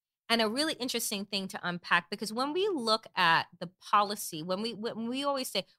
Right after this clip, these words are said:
"What's the Black agenda?" You know, every, like, year Urban League wants to do, like, "This is the Black agenda. This is, this is all Black people's problem," and, like, the ways that we tackle them.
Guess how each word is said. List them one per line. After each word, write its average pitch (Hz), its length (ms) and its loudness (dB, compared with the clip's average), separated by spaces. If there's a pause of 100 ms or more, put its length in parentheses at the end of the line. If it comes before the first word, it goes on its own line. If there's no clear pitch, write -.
(160)
"What's 240 260 -2
the 214 100 -2
Black 190 340 4
agenda?" 156 440 0
You 208 80 -2
know, 233 100 2
every, 208 360 2
like, 180 260 0
year 180 240 0
Urban 180 300 -2
League 175 240 -2
wants 175 220 -6
to 180 60 -12
do, 175 160 -4
like, 160 280 0
"This 190 260 -4
is 180 140 -6
the 175 80 -4
Black 175 240 2
agenda. 175 400 -2
This 170 240 -4
is, 165 100 -6 (180)
this 180 160 -20
is 175 140 -10
all 170 240 0
Black 170 300 2
people's 170 240 -10
problem," 175 460 -2
and, 165 120 -4
like, 165 160 -2
the 175 80 -6
ways 175 240 -2
that 156 80 -6
we 165 100 -8
tackle 180 320 0
them. - 220 -14